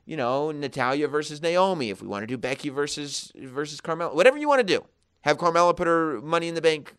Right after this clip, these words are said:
briefcase on the line. Put that on the pre-show. But I'll tell you what I would do with Carmella. You want Carmella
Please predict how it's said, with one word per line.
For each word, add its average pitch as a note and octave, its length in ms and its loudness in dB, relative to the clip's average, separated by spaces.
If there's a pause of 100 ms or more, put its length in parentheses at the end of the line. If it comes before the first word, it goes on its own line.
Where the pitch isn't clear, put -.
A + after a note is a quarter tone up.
(200)
briefcase A2+ 580 -6
on F#2 120 -8
the F2+ 60 -12
line. E2 280 -18 (1900)
Put D#3 260 0
that A#2+ 220 4
on A2+ 160 -2
the A2 60 -6
pre-show. G#2+ 480 -8 (160)
But F2+ 100 -2
I'll G2+ 80 2
tell A2+ 140 -2
you C3+ 100 2
what C#3 100 6
I C3+ 40 8
would C3 140 4
do C#3 100 -2
with C3+ 140 -4
Carmella. C3+ 480 0 (500)
You D3+ 140 -2
want E3+ 240 6
Carmella D#3 420 4